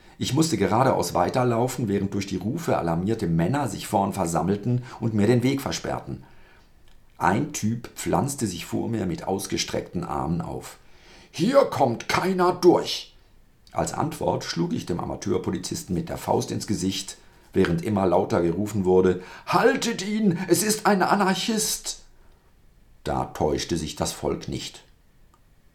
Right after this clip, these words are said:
Da der Amateur schlecht gekleidet war, wurde er für den Anarchisten gehalten. Mit rührender Geschlossenheit drückte man dem mutigen Staatsbürger gewaltsam auf den Pelz. „Aber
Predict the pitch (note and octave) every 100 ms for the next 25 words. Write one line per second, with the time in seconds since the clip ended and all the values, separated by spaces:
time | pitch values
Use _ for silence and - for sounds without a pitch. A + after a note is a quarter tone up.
0 | _ - - _ _ - F#2 G#2 G#2 G#2
1 | F2 A#2+ G#2+ - - - - G#2+ G#2 F2+
2 | F#2+ B2 B2 B2 B2+ G#2+ G#2+ A2+ F2+ G#2
3 | G#2 G#2 G2+ F#2 A2 A2 - C#3 - -
4 | - - - - - - - - _ _
5 | _ _ _ _ E3 E3+ C#3 E3+ A#3 G3
6 | D#3 G#2 G2 - F#2 - - B2+ B2 B2
7 | A#2 A#2 A#2+ A2 F#2+ D#2+ F#2 C3 - E2
8 | - F#2+ - - G#2 G2+ F#2 E2 C#2 C#2+
9 | - E2+ - F#2 E2 E2 C2+ - - -
10 | - - - - _ _ _ - D#3+ E3+
11 | E3